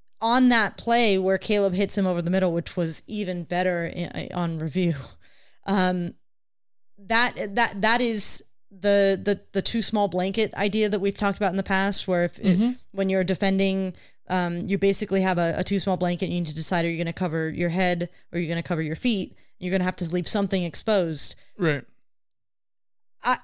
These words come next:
Speaker 1: the, the blanket, the, the, the, this is a normal size, like, twin size blanket that defensive coordinators are gonna have to try and cover up a, a,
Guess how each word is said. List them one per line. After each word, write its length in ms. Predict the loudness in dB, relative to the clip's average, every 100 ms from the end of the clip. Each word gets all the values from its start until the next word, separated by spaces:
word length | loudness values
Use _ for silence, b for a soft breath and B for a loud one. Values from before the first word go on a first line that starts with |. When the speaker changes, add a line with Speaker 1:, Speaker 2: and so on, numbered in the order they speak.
| -10
Speaker 1:
the, 220 | -10 -2 -2 -2
the 100 | -6
blanket, 760 | -2 2 4 4 2 0 -4 -2
the, 140 | 0
the, 200 | 0 -2 -4
the, 420 | 2 2 2 0
this 300 | -2 0 2
is 220 | 2 2
a 440 | 2 2 2 2 0
normal 640 | 2 4 4 4 4 4
size, 640 | 4 2 4 4 2 0 0
like, 280 | 0 -2
twin 340 | -2 2 4 4
size 380 | 4 2 2 0
blanket 640 | 0 2 2 2 0 0
that 180 | -2 -2
defensive 460 | -2 -2 0 -2
coordinators 480 | 0 0 2 2 0
are 20 |
gonna 140 | 0 0
have 320 | 0 0 -2
to 100 | -4
try 220 | -2 0
and 300 | 2 0 -2 -10 b b -12
cover 340 | -2 0 2 2
up 280 | 2 0 -4
a, 320 | -2 0 0 -4
a, 200 | -2 -2